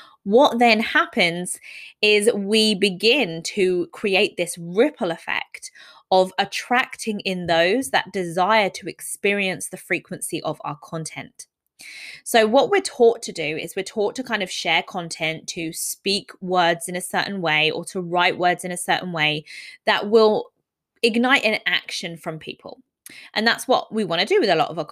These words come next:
our content. Maybe that's to ignite an investment from somebody. Maybe that is to get somebody to share your post,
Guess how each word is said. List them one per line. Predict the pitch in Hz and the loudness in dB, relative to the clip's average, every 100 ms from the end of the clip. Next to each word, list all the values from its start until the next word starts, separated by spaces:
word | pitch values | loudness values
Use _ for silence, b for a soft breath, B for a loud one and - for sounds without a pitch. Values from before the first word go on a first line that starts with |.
| - | -6
our | 160 | -6
content. | - 147 - 147 | -6 -10 -10 -4
Maybe | 175 | -2
that's | 180 - | -2 -2
to | - 185 | -6 -8
ignite | 165 175 160 | -6 -6 -6
an | 170 | -4
investment | 180 269 - 214 - | -2 -2 -4 -10 -10
from | 170 | -12
somebody. | - 160 156 | -8 -6 -6
Maybe | 151 160 175 | -2 0 2
that | 175 - | 0 -2
is | 175 | -6
to | - 175 | -8 -6
get | - | -6
somebody | 185 175 214 | -6 -4 -2
to | 254 | -2
share | - 302 269 | 0 2 2
your | 220 180 | 2 -2
post, | 147 135 - | -2 -6 -8